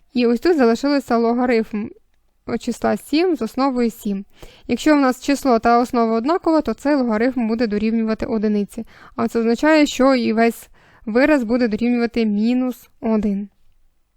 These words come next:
Так, тепер другий логарифм. Так само за властивостями. Отже, ми бачимо, що тут майже однакові числа, тільки у основі стоїть корінь з п'яти. Корінь з п'яти ми можемо представити у вигляді степеню, тобто це п'ять в степені одна друга.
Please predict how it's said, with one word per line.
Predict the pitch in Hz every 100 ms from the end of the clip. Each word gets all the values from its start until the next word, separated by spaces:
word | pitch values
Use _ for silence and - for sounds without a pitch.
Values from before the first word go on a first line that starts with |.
| _ _ _ _ _ - _ _
Так, | - 214 196
тепер | 233 294
другий | 277 247 226
логарифм. | 226 233 277 403 403 359 - _ _ - 247
Так | 285
само | - 226 214 214
за | 240 330
властивостями. | 285 269 233 214 208 220 214 - - - -
Отже, | 233 233
ми | 254 294
бачимо, | 277 277 240 247
що | 247
тут | 262 262
майже | 262 254 233
однакові | 226 226 226 220 226 226
числа, | 220 285 359 339 285
тільки | 269 285 285
у | 240 - 247 247 - 247
основі | 226 254 277 262
стоїть | - 220 214 240 -
корінь | 254 233 208
з | -
п'яти. | - 214 - 233 - - - -
Корінь | 285 320 302
з |
п'яти | - 254 254 370
ми | 302
можемо | 240 277 269 233
представити | 226 - 262 277 262 220
у | 208
вигляді | 233 277 247 233
степеню, | - 214 208 214 208
тобто | 214 - 226
це | - 247
п'ять | 233 247 294
в | -
степені | 240 247 254 233
одна | 220 220 220 233
друга. | 214 208 202